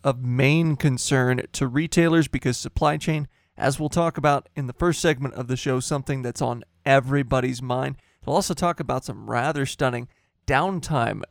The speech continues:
numbers discussed in the report as well. In news, we'll talk about Costco's latest earnings call,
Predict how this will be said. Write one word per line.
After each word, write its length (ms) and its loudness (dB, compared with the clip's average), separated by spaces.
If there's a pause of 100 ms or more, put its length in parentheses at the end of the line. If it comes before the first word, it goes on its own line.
numbers 520 0 (300)
discussed 640 -2
in 280 -2 (140)
the 100 -12
report 480 -6 (120)
as 260 -4
well. 400 0 (300)
In 240 2
news, 560 4
we'll 160 -2
talk 320 2
about 260 0
Costco's 880 0
latest 520 -2 (100)
earnings 380 -4
call, 360 0